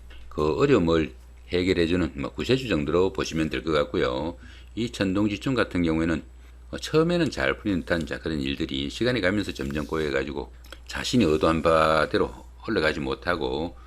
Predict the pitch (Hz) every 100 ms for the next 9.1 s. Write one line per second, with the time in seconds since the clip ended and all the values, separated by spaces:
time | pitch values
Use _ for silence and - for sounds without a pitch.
0 | - - - - 62 - - - - 107
1 | 69 82 87 - - 71 71 90 110 80
2 | 80 82 - - 69 - 67 67 - -
3 | - - - - - - - - 110 113
4 | 131 139 131 127 113 123 120 107 101 92
5 | 90 113 156 117 - - 104 98 98 90
6 | 90 101 135 117 - 101 87 92 87 90
7 | 92 87 85 87 110 127 - 139 110 -
8 | - 92 85 85 82 92 - 76 69 85